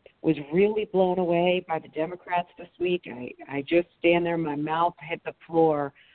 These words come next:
when, you know, a year ago they <laughs> voted, you know, overwhelmingly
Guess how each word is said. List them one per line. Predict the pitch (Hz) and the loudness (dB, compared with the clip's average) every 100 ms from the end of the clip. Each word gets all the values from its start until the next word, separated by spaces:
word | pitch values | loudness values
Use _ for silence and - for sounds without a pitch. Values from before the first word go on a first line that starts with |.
| _ _ | _ _
when, | 147 151 151 151 - | -2 0 0 -4 -10
you | 160 | -6
know, | 156 | -4
a | 156 | -4
year | 175 220 | 0 0
ago | 185 165 156 156 | 0 2 2 4
they | 170 | 0
<laughs> | 165 | 0
voted, | 170 170 156 156 160 _ _ _ _ _ _ | -2 0 2 0 -2 _ _ _ _ _ _
you | 214 202 | -2 2
know, | 175 170 - | 2 2 2
overwhelmingly | 214 254 262 233 208 226 262 320 285 226 190 160 139 | 4 4 4 0 -2 -2 -2 -6 -8 -8 -6 -6 -6